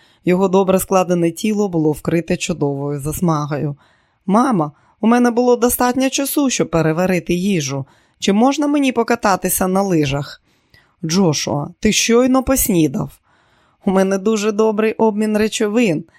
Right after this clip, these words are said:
Я швидко переварив їжу". Дженніфер засміялася. "Добре, бажаю успіху". "Я постараюся".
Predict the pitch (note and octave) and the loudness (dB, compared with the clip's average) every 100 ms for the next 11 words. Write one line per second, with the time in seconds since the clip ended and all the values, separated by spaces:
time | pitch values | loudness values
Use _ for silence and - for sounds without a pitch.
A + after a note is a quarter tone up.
0 | _ - E3+ F3+ - F3+ C4 E4 - E3 | _ -6 -2 -2 -2 -2 0 0 -2 -2
1 | E3 D#3 D#3+ D#3+ D#3 B2+ - E3+ D#3 C3 | -2 -2 -2 -2 -4 -4 -2 0 0 -4
2 | - C#3+ _ _ _ - D3 D#3+ D#3+ D#3 | -10 -12 _ _ _ -6 0 2 0 -2
3 | D3+ D3+ D#3 F3+ E3+ D#3+ D3 C#3+ D3 - | -6 -6 -6 -2 -2 -2 -2 -4 -6 -10
4 | - _ - F#3 A#3+ F3 A#2 D3 C#3 _ | -12 _ -6 -2 -2 -2 -2 -4 -6 _
5 | _ - F3 E3+ F#3 F3+ F3 D#3+ G3 E3+ | _ -2 0 0 0 0 -4 -4 -4 -4
6 | - A#2 - - - _ _ _ _ - | -4 -8 -6 -8 -10 _ _ _ _ -4
7 | A3 G#3 A3+ - B3 A3 F#3+ F#3 D3+ - | -2 0 -2 0 0 2 0 -2 -4 -4
8 | D3 | -6